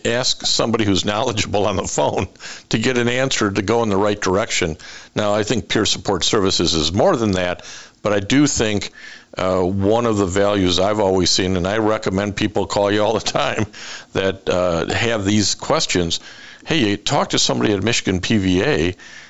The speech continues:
uh, I'm sure they've solved this problem before, or they can point you in the direction of the person who can."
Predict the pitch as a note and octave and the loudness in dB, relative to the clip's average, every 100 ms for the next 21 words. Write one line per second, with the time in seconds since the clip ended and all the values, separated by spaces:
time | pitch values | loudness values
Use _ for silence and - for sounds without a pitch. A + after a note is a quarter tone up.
0 | - - F2+ F#2+ - G2 C#3+ E3 - D3+ | -6 -2 0 0 -2 -2 0 0 2 2
1 | C3+ B2 A2+ - C3 C3 A#2 A2 G2 - | 2 2 0 0 2 0 0 0 -2 -2
2 | G#2+ E3+ D#3 G2 E2+ - G#2+ G2+ G#2+ F#2 | -4 -2 -2 -2 -2 0 2 2 2 2
3 | G2+ G2+ E2 - B2 B2+ - A2 G2+ F#2+ | -2 -4 -6 -2 -2 -2 0 0 2 0
4 | F2 F2+ G2 - F#2+ - - - - F2+ | 0 -2 -2 -4 -6 -8 -20 -16 -4 -2
5 | F2+ - A2 - E2 F#2+ - - B2+ A#2+ | -2 -2 0 0 0 -2 -2 -2 -2 -2